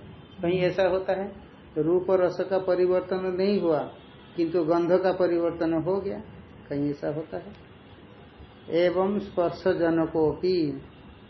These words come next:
ये विजातीय तेज संयोग अध्ययन करना पड़ेगा। दृष्टांत देते हैं, पाक वसात कठिन स्पर्श नाशेन मृदु स्पर्श अनुभवात।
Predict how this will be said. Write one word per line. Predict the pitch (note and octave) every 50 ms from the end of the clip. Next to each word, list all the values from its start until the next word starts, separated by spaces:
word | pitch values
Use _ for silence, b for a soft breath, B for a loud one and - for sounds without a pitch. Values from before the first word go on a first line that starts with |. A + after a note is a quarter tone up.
| - - - - - - - - - - - - - - -
ये | - D3+
विजातीय | D3 C#3+ E3 E3 E3 E3+ D#3+ D#3 D#3+ D#3+ E3 F3
तेज | F3 F3+ F3+ E3 D#3 D3 D3
संयोग | D3+ D3+ - C#3 C#3 C3+ C3+ C3 C#3 C#3 - - - - -
अध्ययन | D#3 C#3+ D3+ D3+ D3+ D3 C#3+
करना | D3 D3 C3+ C3+ C3+ C#3
पड़ेगा। | C3 - C#3 C#3 C#3 C#3 C3+
दृष्टांत | C3 C3+ E3 E3 D#3+ - E3+ D#3+ D#3 D#3
देते | D#3+ D3+ D3 D3 D3 - D#3+
हैं, | E3+ F#3+ G#3 G#3 - - - - - - - - -
पाक | D#3 D#3 D#3 D#3+ D#3 - -
वसात | F3+ D#3+ D3+ D3+ D3+ - - D#3 D#3+ E3 F3+ F#3+ F#3+ - A3 A3 G#3+ - - - - - - - - - - - - - - -
कठिन | E3+ E3+ E3+ - G3+ G3+ G3+ G3+ G3
स्पर्श | G3 - - - F3+ F3 D#3 - - -
नाशेन | G3 G3 F#3 E3+ D#3+ D#3 D#3 D#3+ D3+ - - F#3 F#3 F#3 F#3 G3 G#3+
मृदु | A3 G3+ F#3 E3 D#3+ E3 E3 D3 D3+ F#3 G3
स्पर्श | F#3 F#3+ - - E3+ E3 D3 - - - G3+ G#3+ A3 G#3+ - -
अनुभवात। | E3+ D#3+ D#3 D3 B2+ B2+ C#3 C3+ C#3 C#3+ D#3+ D3+ D3+ -